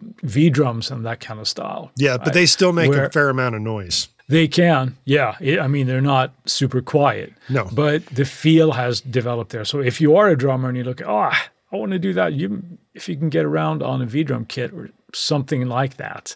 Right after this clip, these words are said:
Speaker 1: that might be another avenue.
Speaker 2: Yeah.
Speaker 1: So something to think about. But now we're, we're sort of going off track here a little bit, because this is <laughs> very specific
Speaker 2: Right.
Speaker 1: uses
Speaker 2: I,
Speaker 1: that
Speaker 2: I
Speaker 1: we can
Speaker 2: blame
Speaker 1: talk
Speaker 2: you.
Speaker 1: about
Speaker 2: It's your
Speaker 1: that.
Speaker 2: fault. You will hang for it. But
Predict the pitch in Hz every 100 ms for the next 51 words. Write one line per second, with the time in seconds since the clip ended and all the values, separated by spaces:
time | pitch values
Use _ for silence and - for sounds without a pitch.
0 | _ 120 107 104 95 104 98 98 101 104
1 | _ _ - 117 104 98 92 143 190 165
2 | 165 135 160 120 117 147 160 165 160 190
3 | 156 143 - 170 151 151 170 147 143 -
4 | - 147 135 131 139 120 120 110 113 123
5 | 110 131 135 123 - - 135 - 214 -
6 | - - 160 160 139 - 143 - 156 135
7 | 151 127 - 117 101 - - 120 117 127
8 | 147 120 135 135 117 151 160 147 139 131
9 | - 131 113 127 123 123 117 113 117 113
10 | 101 113 107 - 139 -